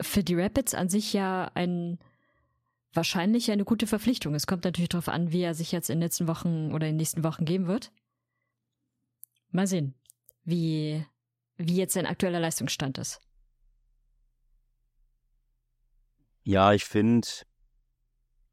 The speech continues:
Speaker 2: der Wechsel damals zu Man City war schon nicht ganz klug, weil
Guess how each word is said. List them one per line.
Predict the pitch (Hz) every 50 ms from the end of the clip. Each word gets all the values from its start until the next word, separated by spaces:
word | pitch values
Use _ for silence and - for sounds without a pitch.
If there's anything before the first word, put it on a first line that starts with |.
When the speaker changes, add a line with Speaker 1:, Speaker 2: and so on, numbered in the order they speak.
| _ _ _ _ _ _ _ _ _ _ _ _ _ _ _ _ _ _ -
Speaker 2:
der | 123 117 110 110 110 107 104 104 104 104
Wechsel | 107 113 117 - - 110
damals | 98 101 110 117 117 104 -
zu | -
Man | 107 101 92
City | - - 92 - 110 101 95 87 82 80 - -
war | 90 90 101 107 113 120 123 127 127 127
schon | - - - - 110 104 107 110
nicht | 113 117 113 - - - -
ganz | 95 101 107 - -
klug, | - - - 104 117 120 117 127 101
weil | 95 95 101 101 98 98 98 98 101 101